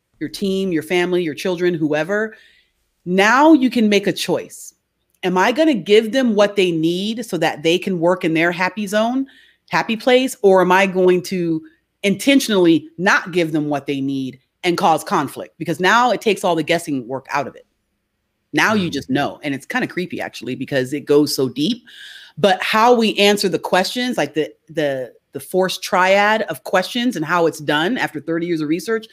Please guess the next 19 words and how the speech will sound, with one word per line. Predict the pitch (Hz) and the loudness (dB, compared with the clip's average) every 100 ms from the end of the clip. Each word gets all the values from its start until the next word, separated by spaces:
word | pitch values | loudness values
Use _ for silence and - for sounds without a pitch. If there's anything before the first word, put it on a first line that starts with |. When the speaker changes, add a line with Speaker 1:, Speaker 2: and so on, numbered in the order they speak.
| - - _ | -20 -20 _
Speaker 1:
they | 170 | 0
figured | 156 185 175 | 4 4 4
it | 156 | 4
out. | 147 113 - _ _ _ _ _ 175 | 2 -2 -8 _ _ _ _ _ 2
They've | 185 180 165 | 4 4 2
done | 196 208 220 214 | 2 4 2 2
it | 208 - | 0 2
to | 190 | -2
where | 175 175 170 165 165 _ _ _ _ _ _ _ _ _ _ _ _ _ _ - | 2 4 4 2 -2 _ _ _ _ _ _ _ _ _ _ _ _ _ _ -4
when | 175 190 | -2 0
you | 240 262 | 2 4
are | 220 202 190 160 - _ - | 4 4 2 0 -4 _ -8
frustrated, | 196 196 - 208 202 214 214 214 _ _ _ - | -2 -2 0 -2 0 -2 -6 -12 _ _ _ -18
scared, | - 190 190 202 196 190 196 _ _ _ _ _ _ _ 165 | -4 0 2 2 0 -4 -14 _ _ _ _ _ _ _ -4
um, | 147 135 - - _ - | -4 -6 -12 -20 _ -8
really | 185 190 | 0 0
tired, | 175 - 196 196 196 185 180 196 | 0 0 2 2 2 0 -2 -4
under | 170 151 | -4 -4
stress, | - 185 185 190 | -2 0 0 -2